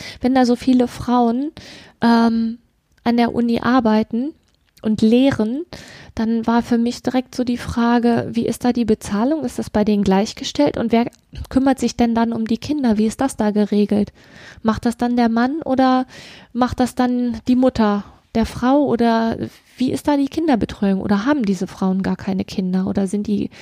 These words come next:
gar nicht verheiratet? Also da,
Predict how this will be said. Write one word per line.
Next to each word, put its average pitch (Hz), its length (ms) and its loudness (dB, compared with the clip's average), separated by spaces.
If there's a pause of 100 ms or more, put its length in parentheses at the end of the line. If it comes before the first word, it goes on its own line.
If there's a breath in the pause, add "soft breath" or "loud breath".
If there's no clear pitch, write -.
(220 loud breath)
gar 208 160 -2
nicht 208 180 -2
verheiratet? 214 800 0 (360)
Also 220 180 2
da, 233 220 4